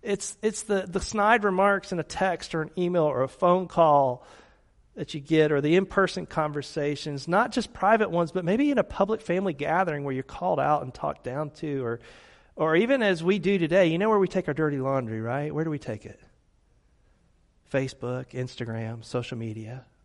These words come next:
right? A-, a-, and maybe you've been shamed by a parent or berated by them in a public way and made a spectacle of them. And all of these circumstances require, uh, establishing of boundaries 'cause they've become necessary. So how does it,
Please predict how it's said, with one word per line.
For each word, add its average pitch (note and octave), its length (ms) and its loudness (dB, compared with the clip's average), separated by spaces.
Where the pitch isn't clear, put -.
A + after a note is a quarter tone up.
right? D3 380 -14
A-, - 20 -12
a-, G3 520 -12
and G3 120 0
maybe A#3 180 2
you've C#4+ 140 4
been C#4 140 4
shamed G3+ 680 -6
by F#3+ 160 0
a G3 60 -2
parent - 720 -10
or E3+ 140 0
berated F3+ 580 4
by C#3+ 220 2
them D3 280 0
in D3+ 60 0
a D3+ 60 0
public A#3 680 0
way D#3+ 380 4
and D3+ 100 -2
made E3 140 0
a E3 60 -2
spectacle - 680 -10
of B2+ 140 -16
them. B2 380 -14
And A#3 120 2
all C4 180 6
of D#4+ 80 4
these C#4+ 160 0
circumstances G#3+ 640 -2
require, G3 480 2
uh, E3+ 220 2
establishing G3+ 600 0
of D#3+ 120 -2
boundaries E3+ 440 2
'cause E3 200 -6
they've D#3+ 260 -4
become F3+ 320 -2
necessary. D#3 720 0
So F#3+ 160 -2
how B3 240 0
does C#4+ 300 -2
it, - 180 -8